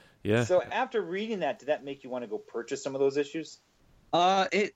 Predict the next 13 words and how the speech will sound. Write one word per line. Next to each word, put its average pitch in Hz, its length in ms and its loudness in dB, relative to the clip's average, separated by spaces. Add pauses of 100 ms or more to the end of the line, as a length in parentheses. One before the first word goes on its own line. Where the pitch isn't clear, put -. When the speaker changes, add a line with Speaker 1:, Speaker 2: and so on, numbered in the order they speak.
Speaker 3:
it, 208 240 2
it 214 160 2
really 233 240 6
did. 147 300 4
It, 120 200 4
it 156 100 4
really 185 280 6
made 170 220 2
me 170 120 4
wanna 156 520 4 (220)
buy 123 340 2
some, 170 500 2
but 131 380 2